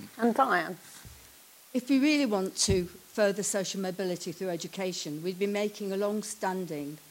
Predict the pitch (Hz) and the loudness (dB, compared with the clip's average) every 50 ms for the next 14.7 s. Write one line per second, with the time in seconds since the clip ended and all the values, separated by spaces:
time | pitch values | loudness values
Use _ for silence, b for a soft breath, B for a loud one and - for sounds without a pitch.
0 | - - - 190 202 - - - - - - - - 185 - - 185 185 175 175 | -20 -12 -6 -6 -6 -6 -6 -8 -10 -10 -10 -8 -8 -8 -8 -4 -6 -6 -4 -4
1 | - 170 156 135 151 156 131 131 - 196 165 139 135 139 - - - - - - | -4 -6 -4 -4 -4 -4 -2 -2 0 0 0 0 -2 -6 -12 -18 -20 -20 -20 -20
2 | - - - - - - - 202 - - 247 262 - - - 214 - - - 190 | -20 -20 -20 -20 -20 -8 -4 -2 0 2 2 0 2 2 2 0 0 0 -2 2
3 | 190 180 175 175 165 180 160 - - - 175 - - - - 156 143 143 - - | 4 4 4 4 2 0 -2 -2 0 0 0 0 -2 -4 -6 -6 -6 -8 -10 -16
4 | - - 180 170 - - 190 180 - 190 170 165 160 160 160 160 160 156 156 156 | -14 -6 -2 -2 0 0 -2 -2 -2 -2 0 0 0 0 2 2 2 2 2 2
5 | 165 160 165 160 160 151 139 143 143 - - - - - - - - - - - | 2 0 0 2 0 0 -2 -4 -8 -12 -20 -20 -20 -20 -20 -20 -20 -20 -20 -20
6 | - - - - - - - - - - - - - - - - - - - - | -20 -20 -20 -14 -6 -4 -2 -2 -2 -4 -10 -14 -18 -20 -20 -20 -20 -20 -20 -20
7 | - - - - - - - - - 240 233 233 - - 233 208 - 208 208 202 | -20 -20 -20 -20 -18 -18 -16 -6 2 4 4 4 4 2 2 2 2 2 2 2
8 | 196 214 202 196 196 190 - 185 - - - - 202 185 175 180 202 202 196 185 | 4 4 2 2 2 0 -2 -4 -4 -4 -6 -2 -2 0 2 2 2 2 0 0
9 | 196 180 156 - 185 170 - 196 - - 190 185 175 165 160 165 160 170 175 170 | -4 -4 -2 -2 -2 -2 -2 -6 -4 -2 0 0 0 0 -2 -2 -2 -2 -2 -2
10 | 175 170 170 170 - 165 165 156 - - 233 214 220 208 - - 156 156 156 - | -2 -2 -4 -4 -4 -4 -4 -2 0 0 0 0 0 -4 -4 -4 -6 -6 -6 -6
11 | 190 175 - - 220 196 - 214 202 208 220 233 214 202 196 - 190 165 151 151 | -6 -6 -4 -4 -2 0 0 0 4 6 6 4 4 2 2 2 2 0 0 0
12 | 151 151 156 156 - - 185 185 180 175 214 196 - - - 196 175 170 165 170 | -2 -2 -2 -4 -4 -4 -4 -2 0 2 0 2 0 -2 -2 -2 -4 -2 -2 -4
13 | 175 - - 214 190 175 180 180 - - 165 170 175 - - - 170 151 - - | -6 -4 -2 -2 -2 -2 -4 -8 -4 -2 -2 -2 -2 -4 -6 -8 -8 -8 -10 -12
14 | - - 190 175 156 - 220 214 202 180 160 143 131 | -8 -6 -6 -6 -6 -2 0 0 2 2 0 -2 -4